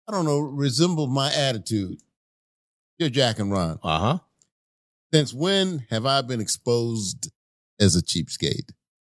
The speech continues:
Speaker 2: Uh-oh.
Speaker 1: I'm sure everyone knows about two big comedians coming to town.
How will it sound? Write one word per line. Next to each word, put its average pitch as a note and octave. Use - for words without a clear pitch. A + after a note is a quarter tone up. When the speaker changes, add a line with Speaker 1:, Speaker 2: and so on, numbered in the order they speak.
Speaker 2:
Uh-oh. D2+
Speaker 1:
I'm C#3
sure B2
everyone A2
knows G#2
about G2+
two F3+
big E3
comedians D3+
coming C#3+
to B2+
town. A2+